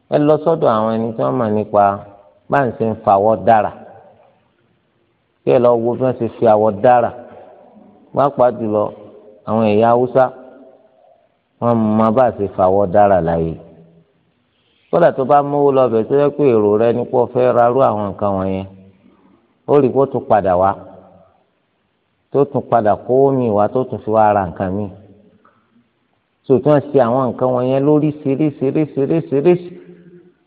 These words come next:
látara àwọn awọ. Tọ́, Ọlọ́run ọbẹ̀ Ẹlẹ́dàá wa. Òun náà ló fún èèyàn láǹfààní àti ṣe bẹ́ẹ̀. A sì máa pé gbogbo àwọn àlejò tí wọ́n bá wá sórílẹ̀-èdè wa,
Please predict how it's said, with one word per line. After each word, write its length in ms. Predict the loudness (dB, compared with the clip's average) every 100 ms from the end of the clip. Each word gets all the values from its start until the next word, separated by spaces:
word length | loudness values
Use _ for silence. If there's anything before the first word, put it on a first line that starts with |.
| _ _ _ _ _ _ -2
látara 420 | -2 2 2 4
àwọn 240 | 2 2 2
awọ. 300 | 2 2 0 -2 -16 -20 -20 -20 -20 _ -20 _ _ _ _ _ _ _ _ _
Tọ́, 140 | 0 0 -4 -20 -20 -20 -20 -2
Ọlọ́run 280 | 0 2
ọbẹ̀ 160 | 0 0
Ẹlẹ́dàá 360 | 2 2 0 0
wa. 100 | -4 -14 -20 -20 -20 -20 _ _ _ _ _
Òun 160 | 0 2
náà 160 | 2 0
ló 120 | -2
fún 240 | -2 0
èèyàn 240 | 0 2 0
láǹfààní 500 | 0 0 -2 -2 -2
àti 220 | -2 -4
ṣe 160 | -6 -2
bẹ́ẹ̀. 280 | -2 -2 -6 -20 -20 -20 _ _ _ _ _ _ _ _ _
A 60 | -6
sì 180 | -2 0
máa 180 | 0 0
pé 100 | -2
gbogbo 280 | -2 0 0
àwọn 220 | 2 2
àlejò 400 | 2 0 -2 -8 -14 -20 _ _
tí 120 | -12
wọ́n 80 | -4
bá 80 | 0
wá 140 | 2 2
sórílẹ̀-èdè 640 | -2 -4 -4 -2 -2 0 2
wa, 180 | 2